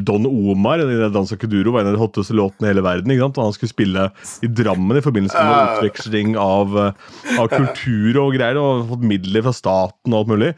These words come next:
Speaker 1: Og vi hadde
Speaker 2: Mm.
Speaker 1: billetter, og en av de hotteste billettene i hele jævla området, ikke sant? Det var helt umulig å gi de bort, for det var jo, du fikk jo,
Speaker 2: <laughs> Nei.
Speaker 1: fikk jo ingen, ingen som så
Speaker 2: Det,
Speaker 1: den
Speaker 2: det var bare
Speaker 1: posten.
Speaker 2: de kjøpte følgerne som så det. Ja, ja. Det var,
Speaker 1: Det var
Speaker 2: var kanskje ikke så
Speaker 1: bare
Speaker 2: lett å
Speaker 1: hele
Speaker 2: få billetter
Speaker 1: Bangladesh.
Speaker 2: til den konserten, nei.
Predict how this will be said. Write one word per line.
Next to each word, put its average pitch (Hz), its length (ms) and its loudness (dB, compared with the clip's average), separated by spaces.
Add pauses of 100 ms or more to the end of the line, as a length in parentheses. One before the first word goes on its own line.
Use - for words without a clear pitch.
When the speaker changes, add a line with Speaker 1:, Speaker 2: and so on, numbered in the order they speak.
(220)
Speaker 1:
Og 127 80 -2
vi 143 80 2
hadde 131 300 0
Speaker 2:
Mm. - 20 -2
Speaker 1:
billetter, 120 480 -2
og 165 80 0
en 127 80 -2
av 127 80 -2
de 131 80 0
hotteste 120 320 -2
billettene 110 400 -2
i 113 80 0
hele 101 240 0
jævla 101 380 0
området, 101 260 -2
ikke 127 160 -2
sant? 208 280 -2 (340)
Det - 80 -
var - 80 4
helt 147 160 -4
umulig 131 240 2
å 135 80 0
gi 120 160 0
de 107 100 -2
bort, 165 220 0
for 175 80 0
det 160 80 2
var 131 140 2
jo, 147 60 -6 (120)
du 165 100 -4
fikk - 280 -2
jo, 147 40 4 (280)
Speaker 2:
<laughs> 160 200 -4
Nei. - 300 -2
Speaker 1:
fikk - 140 -18 (120)
jo 277 60 -2 (100)
ingen, 156 520 0 (280)
ingen 143 300 0
som 160 80 0
så - 240 -2
Speaker 2:
Det, 131 80 0
Speaker 1:
den 135 100 0
Speaker 2:
det 151 100 2
var 143 120 4
bare - 0 -
Speaker 1:
posten. 143 180 4
Speaker 2:
de 143 80 4
kjøpte 139 320 -4
følgerne 120 480 0
som 120 80 -8
så 113 300 -6
det. 254 100 -20 (300)
Ja, 139 240 2 (160)
ja. 123 160 -2
Det - 340 -8
var, 135 320 2
Speaker 1:
Det 202 60 4
var 190 80 2
Speaker 2:
var 139 80 4
kanskje 151 240 -2
ikke 147 80 2
så 120 80 0
Speaker 1:
bare 139 80 4
Speaker 2:
lett 143 100 2
å 143 60 0
Speaker 1:
hele 131 100 4
Speaker 2:
få 127 140 2
billetter 123 80 0
Speaker 1:
Bangladesh. 127 420 0
Speaker 2:
til 135 100 2
den 123 120 0
konserten, - 320 -2
nei. 147 320 -4